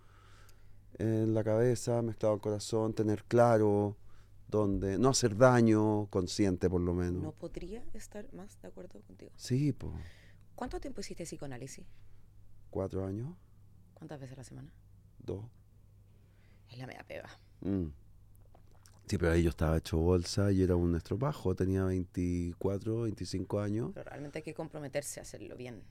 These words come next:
Speaker 1: ¿Y sabéis qué, en qué desencadenó mi psicoanálisis?
Speaker 2: No.
Speaker 1: En mi primera exposición como fotógrafo.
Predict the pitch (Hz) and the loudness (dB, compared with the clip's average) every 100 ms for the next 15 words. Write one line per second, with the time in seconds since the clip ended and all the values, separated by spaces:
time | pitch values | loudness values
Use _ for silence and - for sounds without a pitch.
0 | - 104 120 117 - - 113 113 113 117 | -4 2 6 6 4 2 6 8 8 6
1 | - 104 101 110 113 120 107 120 113 117 | 4 0 2 2 2 2 2 2 2 2
2 | 117 127 123 123 131 - 151 190 - - | 0 0 0 0 -2 -4 -6 -8 -18 -16
3 | 135 123 - - 98 98 95 101 104 104 | -14 -14 -16 -6 0 0 2 0 0 0
4 | 104 101 107 107 110 101 101 95 92 - | -4 -2 -4 -2 -4 -4 -2 -2 -4 -8